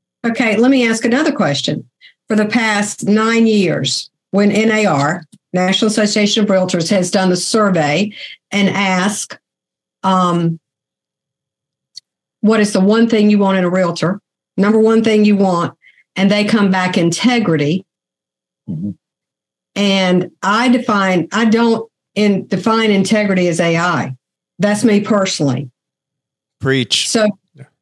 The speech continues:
Speaker 1: what does that do?
Speaker 2: I mean, I, again, the integrity in the world of A I, I think, comes down to the quality of the data.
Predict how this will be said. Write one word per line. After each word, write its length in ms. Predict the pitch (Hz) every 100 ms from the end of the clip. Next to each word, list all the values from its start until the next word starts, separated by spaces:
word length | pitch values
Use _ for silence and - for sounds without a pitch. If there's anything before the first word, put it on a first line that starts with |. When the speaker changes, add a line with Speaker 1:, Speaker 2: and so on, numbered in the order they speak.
| _
Speaker 1:
what 140 | - 220
does 140 | 208
that 200 | 214 202
do? 340 | 175 147 127 - _ _ _ _ _ _ _ _ _ _ _ _ _ _ _ _ _ _ _ -
Speaker 2:
I 40 |
mean, 120 | 117 107
I, 80 | 110
again, 440 | 135 107 113 101
the 100 | 107
integrity 580 | 104 101 131 117 110 107
in 140 | 101
the 120 | 101
world 280 | 95 101 101
of 100 | 95
A 200 | 107 107
I, 200 | 95 98
I 60 | 92
think, 200 | 95 95
comes 200 | 101 95
down 260 | 87 92 92
to 80 | -
the 100 | 90
quality 400 | 120 101 92 85
of 60 |
the 80 | 156
data. 380 | 147 95 -